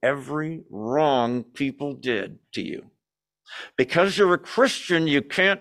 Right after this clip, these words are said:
take revenge. So you know what that means? It'll either come out of your mouth and what you say, little digs against the person, or it'll eat you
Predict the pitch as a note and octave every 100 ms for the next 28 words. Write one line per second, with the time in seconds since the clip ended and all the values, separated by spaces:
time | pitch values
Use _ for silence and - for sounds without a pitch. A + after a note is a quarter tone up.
0 | _ - F3 - C3+ D3+ B2 G#3 G3+ C3
1 | D3 E3+ D#3+ - - - - - _ _
2 | - E3 D#3+ E3+ F3+ F3+ F#3 G3 A#3 B3+
3 | - - _ _ _ _ _ B2 B2 D3+
4 | G3 A#3 A#3 A#3 _ _ _ - D#3 C3+
5 | B2 B2 G#2+ G#2 G#2 C3 G#3+ - - B2
6 | A2+ - G#2+ - C3+ D3+ G3+ B3+ C4 _
7 | _ _ _ _ _ _ _ _ B2+ E3+
8 | F#3 B2+ F3 G#3+ G3 G#3 G3+ G#3 - G3
9 | A3 A3 C4 B3+ - _ _ _ _ _
10 | - - - _ _ A#2 A#2+ C3+ G3+ C4+
11 | - _ _ _ _ G#3 G#3+ - - D#3+
12 | - - D#3+ E3 F#3